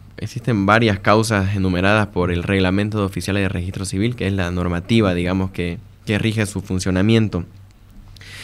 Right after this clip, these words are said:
Por ejemplo, una falsificación, ¿no? de, del documento,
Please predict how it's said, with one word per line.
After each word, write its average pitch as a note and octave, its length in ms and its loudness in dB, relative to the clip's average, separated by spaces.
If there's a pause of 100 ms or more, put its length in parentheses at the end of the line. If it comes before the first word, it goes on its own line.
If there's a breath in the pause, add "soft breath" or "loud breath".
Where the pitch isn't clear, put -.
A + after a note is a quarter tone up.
(200 loud breath)
Por G2+ 160 2
ejemplo, G2+ 300 0
una G2+ 140 0
falsificación, F2+ 1040 -2
¿no? F#2+ 300 -4
de, F2 300 -4
del F2 180 -4
documento, F2+ 920 -2